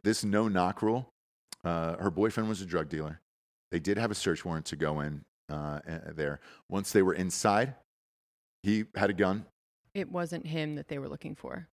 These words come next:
Speaker 1: Uh, r-, uh, who?
Speaker 2: The person that shot. So her boyfriend wasn't there.
Speaker 1: Are you sure?
Speaker 2: Yeah, she was conne-, in connect-, she was connected to him.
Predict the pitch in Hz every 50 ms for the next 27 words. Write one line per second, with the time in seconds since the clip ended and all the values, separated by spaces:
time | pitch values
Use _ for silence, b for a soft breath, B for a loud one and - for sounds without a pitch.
0 | _ _ - _ _ - 98 98 98 113 120 - _ _ 95 - 92 98 98 92
1 | 98 110 120 131 107 82 - - - _ _ - 185 - - 180 170 160 - 170
2 | 160 151 139 - - - - 135 - - - - _ - _ _ _ _ _ _
3 | _ _ _ - - - 175 170 170 175 156 160 170 170 160 - 175 165 165 156
4 | 147 151 147 139 - 143 131 - _ - 117 85 76 73 85 214 190 - _ _
5 | _ _ _ _ _ _ _ _ _ _ _ _ _ _ _ _ _ _ _ _
6 | _ _ _ - 85 90 92 - - 123 131 285 240 - - _ - 180 190 175
7 | 139 87 76 - 170 _ _ - - - 208 190 185 175 - - 180 175 170 -
8 | - 190 180 165 - 165 160 156 156 - _ _ _ - - 196 180 - - 185
9 | 170 165 170 - - 214 180 - 214 202 202 208 208 208 208 180